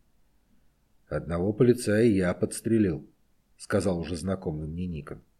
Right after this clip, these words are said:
"Я хорошо стреляю". Прозвучало просто, без хвальбы. Остальные подтвердили, что Никон — охотник и бьет метко, поэтому винтовку на автомат менять не хочет.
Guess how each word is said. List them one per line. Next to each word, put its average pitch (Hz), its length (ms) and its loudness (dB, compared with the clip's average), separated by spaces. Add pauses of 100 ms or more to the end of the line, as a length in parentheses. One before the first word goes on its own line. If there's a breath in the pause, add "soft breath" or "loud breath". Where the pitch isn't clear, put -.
(200)
"Я - 200 -4
хорошо 104 480 0
стреляю". 104 600 2 (1300)
Прозвучало 101 580 4
просто, 139 500 6
без 73 220 -6
хвальбы. 101 600 0 (600)
Остальные 139 480 4
подтвердили, 147 760 6
что - 240 -2
Никон — 170 500 2
охотник 147 600 0
и 82 40 -4
бьет 127 320 2
метко, 135 480 0 (500)
поэтому 113 380 2
винтовку 107 600 2
на 92 140 0
автомат 110 440 -2
менять 107 340 -2
не 143 80 -2
хочет. 123 420 -2